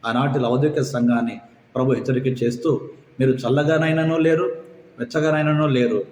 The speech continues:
నులివెచ్చగా ఉన్నారు గనక మిమ్మల్ని నా నోట నుండి ఉమ్మివేస్తానని ప్రభువారు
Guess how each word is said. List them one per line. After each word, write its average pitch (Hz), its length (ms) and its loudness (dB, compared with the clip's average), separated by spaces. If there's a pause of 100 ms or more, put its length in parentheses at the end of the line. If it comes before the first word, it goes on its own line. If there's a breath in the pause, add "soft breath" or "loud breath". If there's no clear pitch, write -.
(320)
నులివెచ్చగా 175 600 2
ఉన్నారు 139 360 2
గనక 120 340 -2 (540)
మిమ్మల్ని 131 400 2
నా 123 100 2 (120)
నోట 131 160 0
నుండి 123 460 2 (260)
ఉమ్మివేస్తానని 139 720 2
ప్రభువారు 113 760 -2